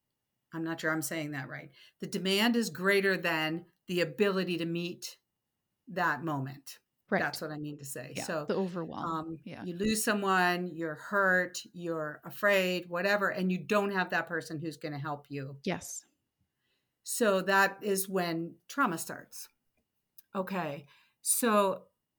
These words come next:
Speaker 1: of all the kids that we saw,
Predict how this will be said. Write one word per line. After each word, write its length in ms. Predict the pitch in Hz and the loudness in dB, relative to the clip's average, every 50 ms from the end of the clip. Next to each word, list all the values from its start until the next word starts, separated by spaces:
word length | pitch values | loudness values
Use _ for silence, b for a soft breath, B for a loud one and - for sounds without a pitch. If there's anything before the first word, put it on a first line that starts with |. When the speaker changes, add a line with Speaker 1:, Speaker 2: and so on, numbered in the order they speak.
| _ _ _ _ _ _ _ _ _ _ _ _ _ _ - | _ _ _ _ _ _ _ _ _ _ _ _ _ _ 0
Speaker 1:
of 340 | 202 220 233 240 233 226 226 - _ _ _ _ _ - | 2 4 4 4 2 -2 -10 -16 _ _ _ _ _ -2
all 240 | 202 226 277 330 | 2 4 4 4
the 80 | 359 339 | 2 0
kids 440 | - - 269 285 277 226 190 185 - | -2 -2 0 2 2 2 2 0 -2
that 180 | 202 170 185 | -2 -4 -2
we 240 | 185 190 190 185 185 | -2 -2 0 0 -2
saw, 560 | 180 185 - - 269 285 - - - - 196 | -2 -2 -2 0 0 0 0 -2 -4 -8 -12